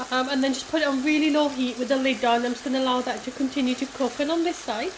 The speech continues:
we're gonna start boiling the rice now. So let's go ahead and put this on the other side and start boiling the rice. We're now ready to boil the rice.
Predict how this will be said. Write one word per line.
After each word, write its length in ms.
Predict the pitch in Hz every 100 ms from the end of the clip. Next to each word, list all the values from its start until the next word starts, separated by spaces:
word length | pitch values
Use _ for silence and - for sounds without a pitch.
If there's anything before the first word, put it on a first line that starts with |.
| - - -
we're 120 | 277
gonna 160 | 277 285
start 360 | - 254 233 269
boiling 360 | 254 254 254
the 80 | 247
rice 360 | 240 220 214 233
now. 140 | 220
So 140 | 220
let's 240 | 262 277 -
go 120 | 302
ahead 200 | 285 285
and 100 | 277
put 140 | 285
this 200 | 220 262
on 140 | 254 233
the 120 | 269
other 120 | 359
side 380 | 359 339 330 330 - - - - -
and 120 | 254
start 320 | 254 262 233
boiling 380 | 226 247 240 233
the 80 | 233
rice. 540 | 226 190 208 214 - 311
We're 160 | 359
now 80 | 370
ready 140 | 370
to 200 | 370 359 339
boil 260 | 330 320
the 80 | 311
rice. 480 | 233 254 440 -